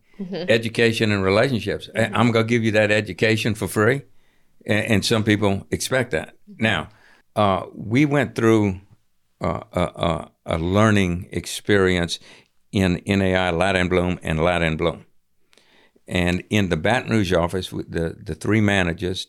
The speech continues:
Speaker 2: two, two residential managers, and myself got together,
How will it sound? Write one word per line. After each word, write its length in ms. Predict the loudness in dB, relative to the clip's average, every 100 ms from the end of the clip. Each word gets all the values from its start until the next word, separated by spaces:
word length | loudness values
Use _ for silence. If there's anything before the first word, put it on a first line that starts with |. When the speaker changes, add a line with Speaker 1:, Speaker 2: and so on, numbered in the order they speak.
| _
Speaker 2:
two, 360 | -2 -2 -4 -12 _ _
two 260 | -6 -4 -2
residential 560 | -2 -2 -4 -4 -4
managers, 480 | -4 -4 -4 -4 -6 -10 -20 -20 _ -2
and 180 | 2
myself 560 | 2 2 0 0 -2 -2
got 240 | -2 -2
together, 540 | -2 -2 0 0 -2